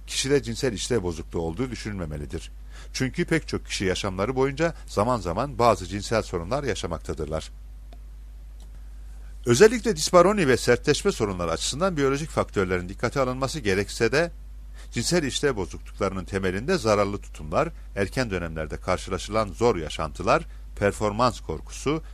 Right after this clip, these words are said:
kendini seyretme, ilişki sorunları ve spesifik bilgi ve beceri eksiklikleri gibi çeşitli faktörlerin bir kombinasyonu yer almaktadır.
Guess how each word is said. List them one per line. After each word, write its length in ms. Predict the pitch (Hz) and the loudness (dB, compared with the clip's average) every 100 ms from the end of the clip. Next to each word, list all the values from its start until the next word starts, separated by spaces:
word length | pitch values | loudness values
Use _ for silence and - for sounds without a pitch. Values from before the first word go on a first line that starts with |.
| - | -2
kendini 360 | 107 95 107 | 0 0 -2
seyretme, 640 | 107 110 92 76 95 123 156 - - - | 0 2 2 -2 -2 0 -2 -6 -14 -8
ilişki 320 | 107 107 - | -2 -2 -2
sorunları 540 | 147 139 131 143 175 175 - - | -2 0 0 -2 -2 -4 -8 -2
ve 80 | 110 | -2
spesifik 680 | - - 120 - 170 - - | -2 -2 -2 0 -2 -2 -4
bilgi 280 | 98 123 | -2 0
ve 100 | 117 | 0
beceri 300 | 92 87 107 | 0 -2 -2
eksiklikleri 640 | 98 - - - - 92 107 | -2 -4 -10 -10 -4 -4 -2
gibi 260 | 95 113 - - - | -4 -4 -4 -8 -6
çeşitli 280 | 101 - 131 | -4 -4 -2
faktörlerin 640 | 117 98 - 87 107 135 | -2 -2 -2 -2 -2 -2
bir 120 | 110 | -4
kombinasyonu 680 | 98 101 95 98 98 - 95 | -4 -4 -2 -2 -4 -2 -4
yer 160 | 85 76 | -2 -4
almaktadır. 540 | 73 71 - 76 - | -6 -8 -8 -8 -8